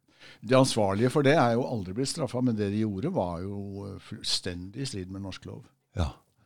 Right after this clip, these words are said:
Speaker 2: Men du, det derre få se mappa mi-greiine,
Speaker 1: Ja, ja.
Speaker 2: det husker jeg noe om.
Speaker 1: Ja, ja.
Speaker 2: Du hadde vel mappe,
Speaker 1: Ja, ja,
Speaker 2: Pål?
Speaker 1: jeg hadde, jeg hadde
Speaker 2: Du hadde mappe?
Speaker 1: Ja, ja, jeg hadde mappe, og det var, det var jævlig interessant, fordi
Speaker 2: Fikk du se den?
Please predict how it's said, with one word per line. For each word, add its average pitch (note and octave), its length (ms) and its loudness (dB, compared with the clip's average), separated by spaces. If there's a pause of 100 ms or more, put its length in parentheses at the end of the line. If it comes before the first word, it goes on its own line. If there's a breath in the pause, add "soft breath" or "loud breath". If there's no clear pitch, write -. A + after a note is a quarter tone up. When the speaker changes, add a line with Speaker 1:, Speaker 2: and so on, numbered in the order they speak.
(380 loud breath)
Speaker 2:
Men G#2 120 6
du, A#2+ 160 10
det A#2 200 4
derre G2+ 360 4 (100)
få G#2+ 300 -2
se - 260 2
mappa G2+ 480 0
mi-greiine, F2 680 4
Speaker 1:
Ja, - 100 -14
ja. A#2 100 -14
Speaker 2:
det D3 160 10
husker D#3+ 200 6
jeg F#2 60 6
noe F#2+ 220 4
om. E2+ 160 0
Speaker 1:
Ja, G#2 80 -6
ja. C3+ 100 -6
Speaker 2:
Du A2 240 8
hadde G3+ 120 10
vel C#3 100 8
mappe, C#3 300 2
Speaker 1:
Ja, F2 340 6
ja, A2+ 100 8
Speaker 2:
Pål? F3+ 60 10
Speaker 1:
jeg A#3 120 12
hadde, B3+ 200 6
jeg D#3 100 -2
hadde C3 140 2
Speaker 2:
Du C3+ 60 8
hadde F#3+ 120 12
mappe? A#2+ 320 10
Speaker 1:
Ja, G#2 120 0
ja, F3+ 180 -2
jeg C3 80 0
hadde D3 140 -2
mappe, D3 340 -4
og B2+ 120 0
det B2 140 4
var, E3 240 2
det C3 220 -6
var E3 120 -2
jævlig B2 260 2
interessant, D3+ 520 0
fordi C3+ 640 4
Speaker 2:
Fikk A#2+ 140 10
du B2 80 10
se D#3 140 8
den? A#3 160 2